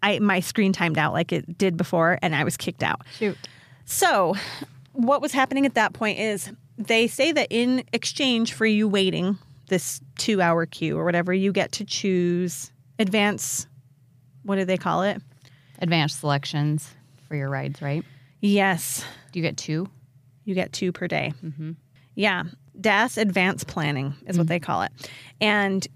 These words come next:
Speaker 2: So dap.
Speaker 1: das app. <laughs> das app. It's
Speaker 2: Okay.
Speaker 1: a das app.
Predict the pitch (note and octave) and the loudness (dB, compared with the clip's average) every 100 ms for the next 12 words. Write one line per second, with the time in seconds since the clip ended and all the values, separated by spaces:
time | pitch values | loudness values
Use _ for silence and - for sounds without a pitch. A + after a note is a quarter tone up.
0 | _ - F3+ E3+ F#3+ D3 - - _ _ | _ -4 0 2 4 2 0 -8 _ _
1 | - - - _ _ - - - - F#3+ | -20 -20 -20 _ _ -20 -20 -18 -10 -2
2 | G3+ F#3+ G3+ - A#2+ - - - - - | 2 2 2 0 -2 -4 -10 -16 -12 -10
3 | - - - - - - - A#3+ - C#3+ | -8 -4 -4 -2 -4 0 2 2 2 -4
4 | - - - - - - - - G3 G3+ | -4 -12 -10 -8 -8 -10 -16 -8 -2 0
5 | F3+ C3+ - - | 0 -2 -4 -10